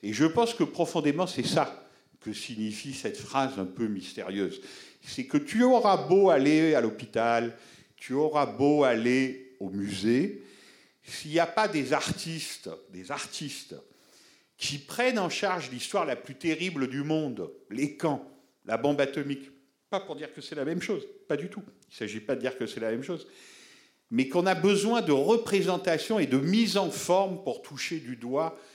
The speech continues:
ce dont il s'agit. Ça, c'est l'homme de spectacle, Alain Resnais, qui parle. Par ailleurs, c'est quelqu'un,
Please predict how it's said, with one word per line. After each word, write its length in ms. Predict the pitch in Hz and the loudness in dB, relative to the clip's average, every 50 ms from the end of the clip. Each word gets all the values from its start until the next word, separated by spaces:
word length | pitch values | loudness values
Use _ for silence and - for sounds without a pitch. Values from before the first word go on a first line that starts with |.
| - - _ _ | -20 -20 _ _
ce 200 | - - - - | -16 -12 -8 -8
dont 240 | 117 101 120 131 131 | -6 -6 -6 -6 -8
il 180 | 127 - - 92 | -8 -12 -14 -14
s'agit. 380 | - - 101 85 76 82 - - _ _ _ - _ _ _ _ | -10 -10 -10 -10 -10 -14 -18 -20 _ _ _ -20 _ _ _ _
Ça, 260 | - - - 180 185 | -16 -4 -2 -2 -2
c'est 160 | 180 - 156 | 0 -2 -2
l'homme 220 | 127 123 123 123 120 | 0 2 0 0 0
de 100 | 120 120 | -4 -6
spectacle, 720 | - - - - 110 - - - 139 143 151 147 - - - _ _ _ _ _ _ _ _ _ _ _ | -6 -6 -4 -4 -4 -4 -4 -6 -6 -6 -6 -8 -12 -20 -20 _ _ _ _ _ _ _ _ _ _ _
Alain 280 | 104 110 107 113 113 | -4 -2 0 2 0
Resnais, 380 | 107 104 104 104 104 123 139 135 | 2 2 2 2 2 2 0 0
qui 160 | 135 - - | -2 -6 -12
parle. 320 | - - - 76 69 71 - - - - - - - _ _ _ | -10 -8 -8 -8 -8 -10 -18 -20 -20 -20 -20 -20 -20 _ _ _
Par 160 | - 123 113 | 0 0 2
ailleurs, 560 | 120 123 120 123 139 156 175 190 208 208 202 - - - - - - _ _ _ _ _ _ _ _ - _ _ _ _ _ _ _ _ _ _ _ _ _ _ _ _ _ _ _ _ _ | 4 4 6 6 8 8 8 6 6 4 0 -4 -10 -14 -18 -20 -20 _ _ _ _ _ _ _ _ -20 _ _ _ _ _ _ _ _ _ _ _ _ _ _ _ _ _ _ _ _ _
c'est 360 | - - - - 143 135 131 | -12 -10 -8 -4 -4 -4 -2
quelqu'un, 760 | - - 156 135 127 - - - 165 160 170 196 214 226 | 0 0 0 0 0 -4 -4 -2 0 0 0 0 -4 -6